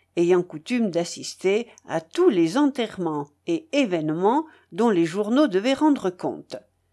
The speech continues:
Et Frédéric passait des heures entièrement seul dans l'atelier. Le calme de cette grande pièce où l'on n'entendait que le trottinement des souris, la lumière qui tombait du plafond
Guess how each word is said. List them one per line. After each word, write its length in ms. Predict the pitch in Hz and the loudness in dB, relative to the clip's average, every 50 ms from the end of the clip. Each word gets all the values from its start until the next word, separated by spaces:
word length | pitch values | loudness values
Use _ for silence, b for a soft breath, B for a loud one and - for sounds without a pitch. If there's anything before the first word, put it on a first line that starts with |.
| _ _ _ _ _ _ _ _ _ _ _ _ _ | _ _ _ _ _ _ _ _ _ _ _ _ _
Et 80 | 269 302 | -4 -4
Frédéric 640 | 302 - - 311 240 247 240 233 214 247 262 - | -2 0 -2 0 0 0 -2 -4 -4 -8 -8 -4
passait 340 | - 240 214 - - 220 226 | -2 -2 -2 -2 -2 -2 -2
des 300 | 202 175 170 165 151 170 | 0 0 0 0 2 2
heures 220 | 180 226 233 196 | 2 2 2 0
entièrement 600 | 175 170 156 - - - 277 262 254 233 190 151 135 | -2 -2 -4 -4 -4 -2 -2 -2 0 -2 -2 -2 -4
seul 540 | - - - 156 - 165 185 202 208 202 - - | -6 -4 0 4 4 4 4 2 -2 -4 -6 -6
dans 180 | - 220 226 | -4 -2 0
l'atelier. 640 | 247 285 294 294 - 202 170 156 151 143 120 - - _ _ _ _ _ _ _ _ _ _ _ _ _ _ _ _ _ _ _ _ _ _ _ _ _ - | 2 0 0 2 2 0 0 0 -2 -8 -12 -12 -12 _ _ _ _ _ _ _ _ _ _ _ _ _ _ _ _ _ _ _ _ _ _ _ _ _ -4
Le 140 | 220 262 269 | -4 -4 -2
calme 460 | 269 - 320 320 320 320 294 254 208 | 2 4 6 6 8 6 6 4 2
de 80 | 170 | 0
cette 280 | 170 - - 185 185 180 | -4 -2 -2 -2 -2 -2
grande 380 | - - 196 208 226 220 214 - | -4 -2 -2 -2 -2 -2 -6 -8
pièce 480 | - 254 269 285 285 285 285 - - 156 b b b b b - | -4 0 2 2 2 0 -2 -6 -10 -10 b b b b b -2
où 80 | 190 | 2
l'on 160 | 190 185 185 | 4 6 6
n'entendait 640 | 185 180 180 185 180 190 180 185 185 202 214 202 190 | 6 6 4 2 2 0 0 0 2 2 0 0 -2
que 100 | - 175 | -4 -4
le 180 | 151 151 160 | -4 -4 -6
trottinement 760 | 156 - - - 185 185 185 - 196 165 165 165 170 170 175 170 | -6 -6 -4 -4 -4 -4 -4 -6 -4 -4 -2 0 0 0 0 0
des 140 | 170 175 | -2 -4
souris, 500 | 175 - - 220 226 214 247 247 247 - _ _ _ _ _ _ _ _ _ _ _ - | -4 -4 -6 -4 -4 -2 -4 -4 -6 -10 _ _ _ _ _ _ _ _ _ _ _ -2
la 140 | 156 170 170 | 0 0 0
lumière 680 | 170 175 175 175 165 165 170 170 170 180 190 185 - | 0 0 -2 0 2 2 4 4 4 4 2 0 -2
qui 160 | - - 160 156 | -8 -8 -6 -2
tombait 320 | - 165 160 165 170 170 | 0 0 0 2 0 -2
du 120 | 165 180 | -2 -4
plafond 600 | 175 - 208 220 226 220 - - 247 254 254 262 | -6 -2 0 0 0 0 -4 -2 0 0 0 0